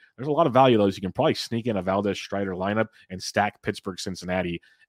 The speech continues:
and get pretty fortunate there. And that goes to the stacks. I like Pittsburgh Cincinnati. I like a lot. I think Cincinnati will be more popular, the home team in Great American Small Park. I like them both. Really good plays for you there. Don't mind some Houston versus Erod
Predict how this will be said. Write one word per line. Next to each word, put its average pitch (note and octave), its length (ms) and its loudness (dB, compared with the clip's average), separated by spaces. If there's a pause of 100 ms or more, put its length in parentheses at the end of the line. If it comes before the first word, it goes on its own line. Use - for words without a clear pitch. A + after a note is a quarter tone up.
and F#2+ 160 -8
get F#2+ 120 -4
pretty G2+ 280 -4
fortunate F2 440 -6
there. F2+ 220 -6 (320)
And F#2 80 -6
that G2 160 0
goes G#2+ 240 4
to G2 60 -10
the F2+ 80 -2
stacks. F#2+ 320 -2
I F#2+ 60 0
like F#2 260 0
Pittsburgh G2+ 320 -2
Cincinnati. F#2 400 -2
I F2 40 0
like F2+ 180 0
a F#2 40 -4
lot. G#2 300 4 (560)
I A2 60 2
think C3 380 -2
Cincinnati A#2 560 0
will G#2+ 60 4
be G#2 120 2
more G2+ 200 2
popular, A2+ 500 2
the G2+ 80 0
home G2+ 180 -2
team G2+ 160 -6
in F#2 80 -6
Great F#2+ 160 -2
American F#2 260 -6
Small A2+ 240 0
Park. A2+ 280 2
I F#2+ 60 -8
like F#2+ 180 -4
them F2 160 -8
both. A2 360 2 (380)
Really G2 220 2
good F#2 180 -2
plays F#2+ 220 0
for F#2 180 -4
you F2+ 80 -2
there. G#2+ 360 2 (340)
Don't G#2+ 120 0
mind A2 160 2
some F#2+ 120 -12
Houston G#2+ 280 -2
versus F#2 240 -4
Erod A2 480 2